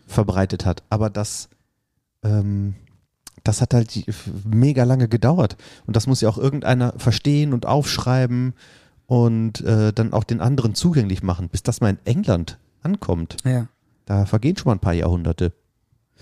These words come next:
Speaker 2: Und interessant ist auch, die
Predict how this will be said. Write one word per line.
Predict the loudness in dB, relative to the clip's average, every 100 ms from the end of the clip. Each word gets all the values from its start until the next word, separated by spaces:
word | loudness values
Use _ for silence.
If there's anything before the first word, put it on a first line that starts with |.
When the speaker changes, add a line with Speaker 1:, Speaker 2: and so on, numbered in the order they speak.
| -8 -8 -10 -12 -16 -20 -20 _
Speaker 2:
Und | 2 4 2 -2 _ _ _ _ _ _ -2
interessant | 2 4 2 4 4
ist | 4 -4
auch, | -2 -4 -4 -6 _ _ _ _ _ _ _ _
die | -8 0 2 2